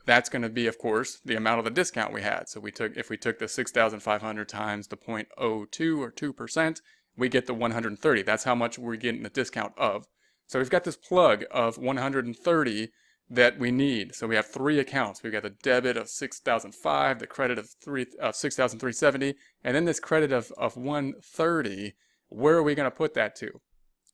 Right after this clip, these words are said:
Oftentimes people get confused on this, 'cause if you look at the trial balance and you look through for something that says discount, because if we got a two percent discount,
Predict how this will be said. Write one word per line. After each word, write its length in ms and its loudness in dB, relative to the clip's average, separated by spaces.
Oftentimes 560 2
people 220 -4
get 160 -2
confused 440 -2
on 180 2
this, 200 -4
'cause 140 -10
if 120 -10
you 60 -2
look 140 0
at 60 -4
the 60 -10
trial 280 2
balance 420 -2
and 160 0
you 80 0
look 160 2
through 220 -2
for 200 -4
something 300 -2
that 80 -4
says 200 0
discount, 640 -2
because 260 -10
if 120 -12
we 140 -2
got 140 4
a 40 -4
two 140 -6
percent 360 -6
discount, 460 -4